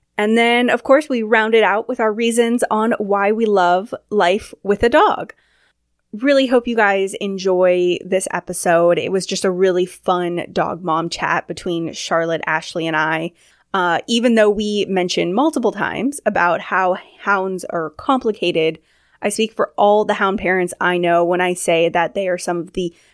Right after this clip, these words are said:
best breeds and much, much easier, kinder, and relaxed than many of the other bre-, dog breeds out there.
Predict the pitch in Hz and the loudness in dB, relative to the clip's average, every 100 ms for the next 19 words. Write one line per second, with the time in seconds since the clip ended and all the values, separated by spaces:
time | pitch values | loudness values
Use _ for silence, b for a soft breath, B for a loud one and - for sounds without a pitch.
0 | b - 185 185 - 196 180 170 170 165 | b 0 0 0 -6 -4 -2 -2 -2 -4
1 | - 170 175 196 214 208 - 185 175 - | -4 -4 -2 0 0 -2 0 0 -2 -6
2 | 185 185 190 185 180 180 b b - - | -4 0 2 2 0 -2 b b -12 -4
3 | 220 190 185 180 175 175 175 175 175 151 | -2 0 2 0 0 -2 0 2 2 0
4 | 165 - - - 175 175 175 185 185 185 | -4 -12 -20 -8 -4 -4 -2 -2 0 -2
5 | 175 - 170 - 170 156 - 165 - - | -2 -4 -2 -2 -2 -4 -6 -6 -8 -4
6 | 170 160 165 175 165 131 - - 95 - | -2 -2 -2 -4 -2 -2 -2 -2 -2 -4